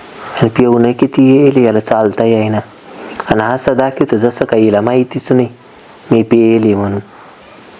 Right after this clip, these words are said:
असंच आयुष्य नाही काढून राहिले इकडे, मला सारे गणित कळते. समजलं का? हम्म.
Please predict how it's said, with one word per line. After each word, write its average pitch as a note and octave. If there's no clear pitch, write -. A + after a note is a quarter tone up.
असंच B2+
आयुष्य B2+
नाही B2+
काढून C#3
राहिले A2
इकडे, G#2+
मला G2
सारे A#2
गणित A2+
कळते. F#2+
समजलं C3
का? -
हम्म. G2